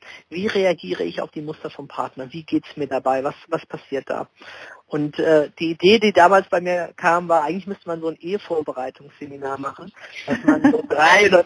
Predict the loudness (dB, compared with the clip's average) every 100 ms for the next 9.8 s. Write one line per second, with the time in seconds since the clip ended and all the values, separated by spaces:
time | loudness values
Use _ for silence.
0 | 2 2 2 4 2 2 -4 -2 0 2
1 | 0 -4 -2 -2 -2 -8 -8 -6 -4 -4
2 | -2 -2 0 0 -2 -4 _ _ -10 -10
3 | -8 -10 -12 -14 -16 -10 -2 0 0 -2
4 | -4 -8 _ -20 -20 0 0 2 2 2
5 | -2 -8 -2 0 0 -6 -6 -2 -2 -2
6 | -4 -8 -16 -16 -10 -4 -4 -4 -8 -8
7 | -8 -8 -8 -8 -10 -10 -14 -14 -14 -10
8 | -6 -6 -4 -6 -8 -12 -12 -12 -14 -14
9 | -14 -16 -18 -10 -4 -2 -2 -6